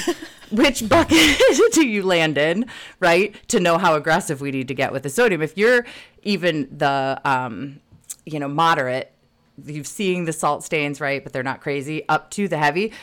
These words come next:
Speaker 2: we probably need some sort of higher sodium electrolyte supplement. So we've seen, like, Liquid I V has five hundred milligrams,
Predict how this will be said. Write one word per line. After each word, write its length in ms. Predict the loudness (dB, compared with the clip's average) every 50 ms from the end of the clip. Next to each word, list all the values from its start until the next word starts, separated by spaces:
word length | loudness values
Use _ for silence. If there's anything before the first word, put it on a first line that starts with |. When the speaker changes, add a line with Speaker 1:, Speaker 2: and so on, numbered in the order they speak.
| -10 -6
Speaker 2:
we 100 | -6 -4
probably 540 | 0 0 2 2 2 2 0 -2 -4 -4 -4
need 420 | -4 -4 -2 -2 -2 -2 -4 -4
some 160 | -4 -6 -6
sort 160 | -6 -6 -4 -4
of 120 | -4 -2
higher 260 | -2 -2 -2 -2 -4
sodium 480 | -6 -6 -6 -6 -4 -4 -6 -8 -8 -8 -6
electrolyte 520 | -6 -6 -6 -6 -6 -8 -8 -6 -8 -8
supplement. 440 | -6 -6 -6 -6 -6 -8 -10 -10 -8
So 100 | -10 -10
we've 180 | -8 -8 -8 -10
seen, 360 | -8 -8 -6 -6 -6 -6 -6
like, 180 | -8 -8 -8 -8
Liquid 280 | -10 -8 -6 -6 -4
I 120 | -4 -4 -6
V 240 | -6 -8 -10 -8
has 220 | -6 -6 -8 -6 -4
five 240 | -4 -4 -4 -4 -8
hundred 240 | -10 -10 -10 -10
milligrams, 580 | -10 -10 -10 -10 -10 -10 -10 -10 -10 -10 -12 -16